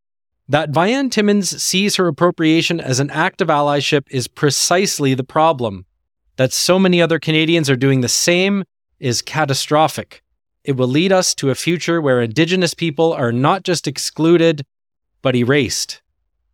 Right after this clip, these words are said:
What advice do you have for settlers, Michelle, who discover they have Indigenous ancestry and want to be an ally in reconciliation or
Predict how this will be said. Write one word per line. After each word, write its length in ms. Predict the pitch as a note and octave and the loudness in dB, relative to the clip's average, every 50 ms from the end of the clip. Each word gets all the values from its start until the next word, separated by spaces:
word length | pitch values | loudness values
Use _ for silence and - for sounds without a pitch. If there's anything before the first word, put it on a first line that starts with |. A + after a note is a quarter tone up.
| _ _ _ _ _ _ _ _ _ _ _ _ _ _ | _ _ _ _ _ _ _ _ _ _ _ _ _ _
What 180 | - E3 A3 C#4+ | -2 -2 0 0
advice 420 | F4 E4 A#3 F3 F3+ G3+ A3+ - | -2 -2 0 0 0 2 0 -2
do 120 | - - F3+ | -2 0 2
you 100 | E3+ D3+ | 2 2
have 240 | D3 D#3+ D#3 D3+ - | 2 0 -2 -2 -2
for 120 | D#3 D3 | -2 -2
settlers, 520 | - - D#3 D3 D3+ D#3 D#3+ D3 C3 A2+ | 0 2 2 2 4 4 4 2 2 0
Michelle, 400 | C3 B2+ - - C3 A#2+ B2 C#3+ | -2 -2 0 0 0 2 2 2
who 100 | C#3+ D3 | 0 0
discover 680 | C#3+ C3+ C#3 - - - - D#3+ E3 E3 F3+ F3+ F3+ F3+ | 0 0 0 -2 -2 0 0 0 2 2 2 0 0 0
they 540 | D#3 D3 D#3+ D#3 D#3+ D#3+ E3 D#3+ E3 D#3+ - | 0 2 2 2 4 4 4 2 2 0 -4
have 400 | - C3 C#3+ D3 D3 D3 D3 C#3 | -6 -4 -2 0 2 2 0 0
Indigenous 560 | C#3+ C#3 C#3 C3 D3+ D3 E3+ G#3 G#3 F3+ - | 0 0 2 2 2 2 2 2 2 2 2
ancestry 840 | F3 D#3+ D3+ D3+ C#3 - D#3 D3+ - - - D#3 D3+ D3 D3 C#3+ C#3+ - | 2 2 2 0 0 0 0 -2 -2 -4 -4 -4 -4 -2 -2 -4 -6 -4
and 220 | D3 B2 A#2+ A#2 | -4 -4 -4 0
want 260 | A#2 C#3 D3 D#3+ D#3 - | 0 2 2 0 0 -2
to 80 | D#3+ | -4
be 180 | C#3 D3 C#3+ C#3 | -2 0 0 0
an 140 | B2+ C3+ - | 0 0 -2
ally 680 | - D3 D3+ E3+ F3+ E3+ D#3 C3+ B2 A#2+ A2 G#2+ G#2 G2 - _ _ _ _ _ _ _ | -2 0 2 2 2 2 0 -2 -2 -2 -4 -4 -6 -8 -10 _ _ _ _ _ _ _
in 160 | - C#3+ C#3 C3+ | 0 0 2 4
reconciliation 1000 | C#3+ C#3+ C#3 - C#3+ C3+ - - C#3+ C3+ C3 C3 C3 C3+ C3 B2 - C3+ B2+ C3+ | 4 2 2 0 0 0 0 0 2 2 4 4 4 4 4 2 2 0 0 0
or 420 | C#3+ C3 C3 C3 B2+ B2 B2 A2+ | -2 0 2 2 2 2 0 -2